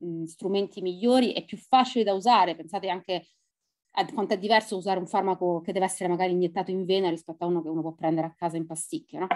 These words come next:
Cioè, ti-, quindi, quindi tante cose magari se ne sente di meno perché alcuni farmaci ancora hanno dei, dei, dei contesti in cui va-, devono essere utilizzati che sono molto specifici. Però l'idea è proprio quella di svilupparne sempre di nuovi per non avere bisogno di andare incontro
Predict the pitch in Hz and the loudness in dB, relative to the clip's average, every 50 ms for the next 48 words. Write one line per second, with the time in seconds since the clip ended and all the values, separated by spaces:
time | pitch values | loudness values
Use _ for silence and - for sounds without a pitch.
0 | - - - _ _ _ - 196 165 - 214 185 196 175 165 160 165 247 202 190 | -4 -4 -12 _ _ _ -8 -8 -8 -6 -8 -6 -6 -6 -6 -2 -2 0 2 2
1 | 175 - - - 220 214 214 233 214 226 233 208 185 180 196 196 190 180 - 190 | 0 0 -2 0 0 0 2 2 2 2 2 2 2 0 0 0 -2 -2 -6 -6
2 | 180 175 - 220 208 214 226 220 233 240 214 202 208 196 185 180 - _ - 185 | -6 -2 -2 -2 -2 0 -2 0 0 0 0 0 -2 -2 -4 -6 -8 _ -2 2
3 | 185 185 - 185 180 - - 220 214 220 220 214 196 190 190 185 185 - 190 175 | 2 2 2 2 -2 -4 -4 -2 -2 0 2 0 0 0 0 -4 -4 -4 -6 -8
4 | 185 - - 180 175 185 180 170 170 175 175 175 170 165 165 170 165 160 160 156 | -8 -6 -4 -2 2 4 4 4 4 2 0 0 0 -2 -4 -6 -8 -10 -10 -6
5 | 185 175 175 170 170 160 170 165 185 185 180 190 185 185 - 226 214 214 - - | -4 -2 -2 -4 -4 -8 -8 -4 -4 -2 -2 -2 -4 0 2 2 0 0 -2 -10
6 | 175 175 185 175 180 180 - - 185 185 185 185 185 180 - - 175 175 165 175 | -10 -8 -4 -4 -4 -4 -4 -4 -4 -2 -2 -2 -2 -4 -6 -8 -10 -10 -8 -8
7 | 202 214 190 - 165 160 151 139 143 139 - - 165 160 165 160 160 160 - 151 | -8 -8 -2 -2 -2 -2 -2 -8 -14 -16 -12 -10 -6 -4 -4 -4 -4 -8 -12 -20
8 | - - 147 147 - - - _ - 123 - - _ _ _ _ _ _ _ _ | -16 -16 -16 -16 -16 -20 -20 _ -20 -20 -20 -20 _ _ _ _ _ _ _ _
9 | _ _ _ _ _ - 330 302 269 262 - - _ _ - 220 233 247 220 208 | _ _ _ _ _ 4 6 6 6 4 2 -2 _ _ -4 2 2 4 6 6
10 | 196 214 208 175 160 - 190 175 170 190 170 170 202 196 202 190 175 170 175 175 | 6 6 6 4 4 2 -4 -6 -4 -4 -8 -4 -2 -2 0 0 0 -2 -2 -6
11 | 165 185 180 180 _ - 202 208 202 185 180 - 208 202 - 208 208 226 269 247 | -6 -6 -8 -6 _ -2 -2 -2 0 -4 -2 -2 -2 -2 -2 -2 0 2 4 4
12 | 180 131 135 151 202 226 220 196 180 165 185 208 208 202 190 196 233 214 202 175 | 4 2 -2 -2 -2 -4 -2 -2 -2 0 0 0 2 0 2 2 4 2 2 -2
13 | 170 185 175 185 196 220 240 240 247 240 196 180 165 170 170 170 208 240 254 254 | -4 -8 -4 -2 0 2 4 4 2 4 2 0 0 0 -2 -2 -2 -2 -4 -4
14 | - _ - 311 359 175 - 208 208 202 | -6 _ -14 -14 -14 -12 -8 -6 -4 -6